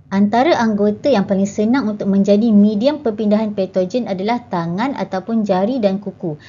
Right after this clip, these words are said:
kerana anggota inilah yang paling kerap digunakan untuk mengendalikan makanan.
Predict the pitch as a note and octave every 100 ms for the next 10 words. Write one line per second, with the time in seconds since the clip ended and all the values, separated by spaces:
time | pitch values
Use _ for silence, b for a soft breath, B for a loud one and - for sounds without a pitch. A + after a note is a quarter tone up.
0 | B B - G3 B3 A3+ G#3+ G#3 G#3+ A3+
1 | A3 A#3 C#4 C4 G3+ F#3+ F#3 G3+ G3+ A3
2 | B3+ G#3 F#3+ F#3+ F#3+ F3+ F3+ G3 G3 A#3
3 | G#3 G3 F#3+ F3+ F#3 G3+ C4+ B3+ - -
4 | F3 D#3 C#3+